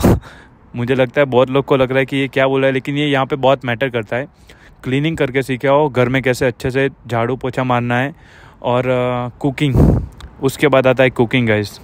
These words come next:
कुकिंग सीख के आना पड़ेगा, वरना यहाँ पे आप हर रोज़ टिफ़िन मंगवा नहीं सकते, क्योंकि यहाँ पे पर थाली मैंने देखा है, गुजराती भाषा में बोलते हैं, तो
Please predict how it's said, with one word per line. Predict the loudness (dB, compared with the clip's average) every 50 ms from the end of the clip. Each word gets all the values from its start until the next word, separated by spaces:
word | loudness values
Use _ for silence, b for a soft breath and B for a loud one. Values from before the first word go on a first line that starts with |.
| -10 -4
कुकिंग | -4 -4 -2 0 -2 -2
सीख | 0 0 -2 -2 -2 0 0
के | 0
आना | 2 2 0 0
पड़ेगा, | 0 0 0 0 0 0 -2 -4 -6 -8 -14 -20 B B B B B B B B B B -2
वरना | -2 0 0 0
यहाँ | 2 2 2 2 2
पे | 2 2
आप | 2 2 2 0
हर | 0
रोज़ | 2 0 0 0
टिफ़िन | 0 -4 -2 0 0 0 0
मंगवा | 0 2 2 2 2
नहीं | 2 2 0
सकते, | 0 -2 -4 -4 -4 -6
क्योंकि | -6 -6 -6 -2 0
यहाँ | 0 2 2 0
पे | 0 -4
पर | -4 -4 -2 -2 0 0 -2
थाली | -4 -6 -6 -4 -4
मैंने | -6 -6 -6 -8 -6
देखा | -8 -8 -8 -6 -6
है, | -6 -6 -8 -12 -18 -20 B B B B B B B B B -8 -2
गुजराती | -2 -2 2 4 2 2 4 2 2
भाषा | 2 2 2 0 -2
में | -2 0
बोलते | 0 0 0 0 0
हैं, | 0 2
तो | 2 0